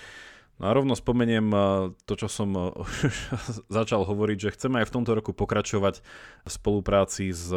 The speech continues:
K C Záhrada. A radi by sme teda robili viacero, eh, aj živých takýchto dávok alebo podcastových stretnutí. No a najbližšie vám môžem povedať, i keď, eh,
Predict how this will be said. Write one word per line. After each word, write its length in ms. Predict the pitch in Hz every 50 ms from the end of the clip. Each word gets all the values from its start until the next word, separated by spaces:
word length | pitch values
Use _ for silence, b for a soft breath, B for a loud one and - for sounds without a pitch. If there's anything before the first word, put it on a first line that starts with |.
| 90 90 90 90 82 - _ _
K 60 | - 98 98 101 95
C 320 | - - - 101 92 87
Záhrada. 640 | 85 87 85 85 101 113 110 107 117 113 113 - B B B B B B B B B B B B B _
A 480 | - 87 90 87 90 87 87 87 92
radi 160 | 101 101 101 104
by 160 | 95 101 101
sme 220 | 87 95 95 92 90
teda 240 | - 101 87 92
robili 400 | 90 98 95 90 95 90 90 87
viacero, 560 | 82 95 98 107 - - 117 101 101 95 95 90
eh, 320 | 87 - - - - -
aj 640 | 92 90 87 90 - - 87 87 87 87 87 92 - -
živých 640 | - 87 101 113 110 113 107 104 - - - - - - 87
takýchto 320 | 90 - 98 - - -
dávok 480 | 82 87 98 110 110 107 107 101 - -
alebo 400 | 90 87 85 82 80 80 82 - -
podcastových 640 | - - - - - 98 - - - 90 87 - -
stretnutí. 560 | - 107 113 110 - 123 110 - 117 107 95 B B B B B B B B B -
No 80 | 82 85
a 60 | 98 160 233
najbližšie 320 | 240 175 143 - - -
vám 160 | 127 117 110
môžem 320 | 113 120 110 95 95 85 -
povedať, 480 | 110 107 113 110 107 101 - - - - -
i 80 | 104 -
keď, 240 | - 104 92 - - - - 98
eh, 160 | 92 90